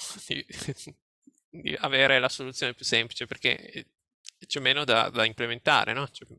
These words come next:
meno si implementa, meno c'è il rischio di sbagliarsi e, e prima si finisce pure, eh? E meglio si può testare e così via.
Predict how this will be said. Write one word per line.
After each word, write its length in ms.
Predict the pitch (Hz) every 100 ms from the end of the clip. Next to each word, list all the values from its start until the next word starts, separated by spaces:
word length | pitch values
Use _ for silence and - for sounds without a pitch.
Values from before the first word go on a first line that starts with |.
| _
meno 220 | 135 139
si 140 | -
implementa, 500 | 135 170 175 175 170
meno 200 | 160 143 117
c'è 100 | 120
il 60 |
rischio 200 | 120 -
di 80 | 120
sbagliarsi 640 | 131 165 160 151 147 - 160
e, 260 | - - _ - - -
e 80 |
prima 240 | - 139 147
si 140 | 147
finisce 420 | 127 120 139 -
pure, 380 | - - 98 _ -
eh? 260 | 127 151 _
E 120 | -
meglio 240 | 110 104
si 120 | 101 101
può 160 | -
testare 500 | - 156 - 98 101
e 40 | -
così 240 | - -
via. 160 | -